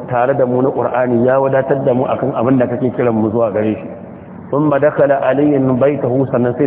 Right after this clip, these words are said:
Sayyidina Ali ya shiga gida. To, in ka duba nan, sai ya kawo ihtijadi, ya ce, "Fil ihtijadi, fa qalu la hajata lana bihi indana mithluhu wa ba'dahu",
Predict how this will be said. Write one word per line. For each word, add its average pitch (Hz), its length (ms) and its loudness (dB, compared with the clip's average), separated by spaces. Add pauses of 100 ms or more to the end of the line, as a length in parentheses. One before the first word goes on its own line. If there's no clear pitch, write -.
Sayyidina 127 400 0
Ali 117 160 2
ya - 80 -2
shiga 107 160 -10
gida. 95 200 -8 (840)
To, 131 160 2
in 180 120 2
ka 202 120 4
duba 196 400 4
nan, 151 120 0 (920)
sai 165 160 4
ya 170 80 4
kawo 170 400 2
ihtijadi, 175 960 4
ya 156 60 2
ce, 156 240 0
"Fil 139 140 2
ihtijadi, 139 640 2 (920)
fa 135 80 0
qalu 165 400 2
la 165 200 4
hajata 170 440 2
lana 143 360 2
bihi 143 280 2 (160)
indana 151 540 2
mithluhu 131 580 2
wa 123 100 2
ba'dahu", 139 540 0